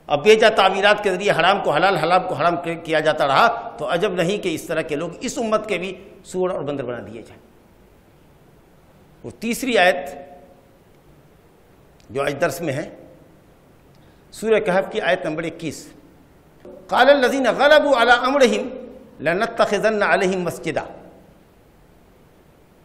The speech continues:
اصحابِ کہف کا واقعہ بھی عجیب و غریب ہے، وہ بڑی عبرت ہے، قابل غور اور تأمل واقعہ ہے اصحاب کہف کا۔ یہ اصحاب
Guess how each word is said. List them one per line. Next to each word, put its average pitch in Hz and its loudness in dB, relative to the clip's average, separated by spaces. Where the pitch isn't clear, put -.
اصحابِ 175 -4
کہف 202 -2
کا 185 0
واقعہ 160 -2
بھی 147 -8
عجیب 147 -12
و 147 -14
غریب - -16
ہے، - -20
وہ 202 -4
بڑی 269 2
عبرت 269 6
ہے، - -6
قابل 240 2
غور 262 8
اور 220 0
تأمل 262 2
واقعہ 202 6
ہے 131 0
اصحاب 156 -4
کہف - -12
کا۔ - -20
یہ 175 0
اصحاب - -2